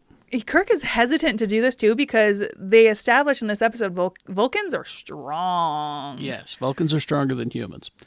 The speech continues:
Speaker 2: And he, he says, "He's liable to kill me." <laughs> And then Spock figures out,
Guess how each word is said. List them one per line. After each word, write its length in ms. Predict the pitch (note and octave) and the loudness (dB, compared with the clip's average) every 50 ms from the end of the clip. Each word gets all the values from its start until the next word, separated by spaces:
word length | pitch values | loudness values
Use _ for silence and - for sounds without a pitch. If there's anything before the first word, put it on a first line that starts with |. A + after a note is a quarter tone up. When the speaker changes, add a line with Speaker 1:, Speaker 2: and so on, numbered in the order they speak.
| - - - - - - - - - - _ _ - - | -20 -20 -20 -20 -20 -20 -20 -20 -20 -20 _ _ -10 -6
Speaker 2:
And 300 | B2+ B2 A#2 A2+ B2 C3 | -6 -4 -4 -4 -6 -8
he, 160 | B2 B2 A#2 _ - - | -8 -10 -10 _ -14 -14
he 60 | C3 | -12
says, 320 | - - C#3 B2+ A#2 - - A2+ A#2 A#2 A2+ | -10 -6 -6 -6 -6 -8 -10 -12 -12 -12 -12
"He's 200 | A#2 A2+ A2+ C3 | -10 -8 -6 -6
liable 240 | C#3 D3+ C#3 C3 | -6 -4 -6 -6
to 100 | B2 A#2+ - _ | -6 -8 -10 _
kill 220 | - - A#3 A3 F#3+ | 6 6 6 8 6
me." 240 | C#3+ B2 A2+ A2 - - - - - - - _ _ _ _ - | 4 0 -2 -6 -10 -18 -20 -20 -20 -20 -20 _ _ _ _ -12
<laughs> 120 | - E3 - - - - - - - - _ _ - - - - - - - | -10 -8 -8 -8 -10 -14 -16 -18 -20 -20 _ _ -18 -14 -10 -10 -10 -6 0
And 180 | - E3+ F3+ F3 | 2 4 4 6
then 120 | G3 F#3+ | 4 6
Spock 400 | F3 - - G3+ G3 G3+ G3 - | 6 4 6 6 4 4 4 2
figures 360 | - E3 C#3 B2 A2+ A2+ A2+ | 0 0 0 0 0 -4 -4
out, 280 | B2+ G#2 F#2+ F#2+ - | -4 -4 -6 -6 -10